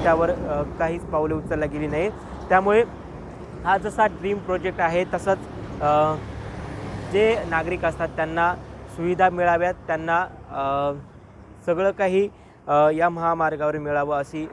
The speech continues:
त्यांची इच्छा आहे. त्यामुळे जेवढा जलद हा प्रवास आहे तेवढा जलदसोबत सुविधाकारक प्रवास व्हावा अशी इच्छासुद्धा आता नागरिकांकडून आपल्याला पाहायला मिळते.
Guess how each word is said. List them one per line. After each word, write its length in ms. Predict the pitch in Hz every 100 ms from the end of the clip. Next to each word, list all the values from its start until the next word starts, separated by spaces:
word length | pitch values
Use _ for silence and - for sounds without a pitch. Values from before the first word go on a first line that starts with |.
| -
त्यांची 340 | 147 143 151 143
इच्छा 240 | - 156
आहे. 400 | 143 151 - - - -
त्यामुळे 400 | 160 165 175 202 196 - - - 143
जेवढा 440 | 160 180 208 208 - -
जलद 220 | 165 185 185
हा 180 | 165 -
प्रवास 460 | - 165 160 170 170
आहे 340 | 156 156 180 - - - -
तेवढा 340 | 170 175 190 190 - - - - - - - -
जलदसोबत 720 | 170 180 214 - - 170 170
सुविधाकारक 1000 | 175 - - 170 185 185 196 202 165 165 170 -
प्रवास 300 | 165 160 160 -
व्हावा 320 | 175 160 160 160 - - -
अशी 400 | 151 165 202 202
इच्छासुद्धा 640 | 165 - 175 165 156 147
आता 360 | 156 143 156 156 - - -
नागरिकांकडून 800 | 143 165 175 175 151 151 151 147
आपल्याला 320 | 143 143 139
पाहायला 340 | 143 143 135 131
मिळते. 400 | 127 120 135